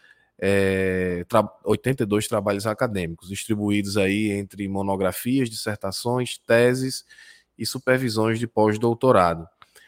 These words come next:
Então, Silvio, muito obrigado pela sua presença, né, por ter aceito aí o convite para estar conosco nesse, nesse podcast,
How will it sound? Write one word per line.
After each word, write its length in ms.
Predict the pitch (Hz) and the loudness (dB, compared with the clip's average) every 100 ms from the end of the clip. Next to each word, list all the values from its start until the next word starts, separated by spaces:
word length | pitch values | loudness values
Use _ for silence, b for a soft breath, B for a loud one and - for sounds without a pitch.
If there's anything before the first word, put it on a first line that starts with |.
| B _ | B _
Então, 220 | 135 147 | 2 2
Silvio, 420 | - 123 113 107 | 4 4 4 2
muito 300 | 107 139 160 | 0 0 2
obrigado 560 | 139 120 104 104 113 117 | 2 4 4 6 4 2
pela 220 | 117 101 | -2 -2
sua 420 | - 104 101 92 | -2 -2 -2 -2
presença, 720 | 90 101 98 90 92 104 - 104 | -2 0 0 0 -2 -2 -2 -2
né, 160 | 104 | -4
por 240 | 110 98 95 | -6 -10 -8
ter 160 | 107 | -4
aceito 500 | 95 - 101 95 - | -4 -4 -4 -6 -6
aí 120 | 92 | -6
o 60 | 95 | -6
convite 520 | - 101 87 90 101 | -6 -8 -6 -6 -6
para 160 | - 98 | -6 -6
estar 220 | - 92 | -6 -8
conosco 520 | - 95 92 92 - | -8 -6 -6 -8 -10
nesse, 380 | 95 92 - - | -8 -6 -6 -8
nesse 200 | 92 - | -10 -10
podcast, 880 | - 98 104 - 98 101 - - 175 | -6 -6 -6 -2 2 2 0 -4 -8